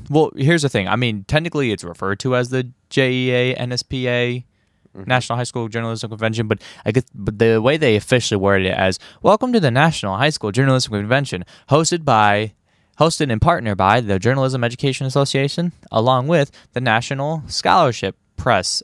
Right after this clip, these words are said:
Speaker 1: Association."
Speaker 2: Yeah, the only
Speaker 1: Not, not Scholarship, Scholastic. Sorry, Scholastic.
Speaker 2: Hmm. Yeah, the only time I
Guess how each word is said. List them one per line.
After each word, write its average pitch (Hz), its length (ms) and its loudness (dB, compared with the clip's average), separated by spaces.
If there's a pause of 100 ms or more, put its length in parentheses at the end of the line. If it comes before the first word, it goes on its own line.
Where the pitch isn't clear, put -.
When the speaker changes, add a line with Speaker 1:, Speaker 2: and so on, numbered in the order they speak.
Speaker 1:
Association." - 800 -6 (640)
Speaker 2:
Yeah, 101 240 -12
the 110 100 -14
only 165 460 -6
Speaker 1:
Not, 147 240 2
not 156 160 4
Scholarship, 104 360 2
Scholastic. - 540 0
Sorry, - 260 -10
Scholastic. - 460 -8
Speaker 2:
Hmm. - 120 -16 (300)
Yeah, 110 200 -10
the 123 140 -8
only 165 280 -4
time 139 400 -6
I 113 400 -4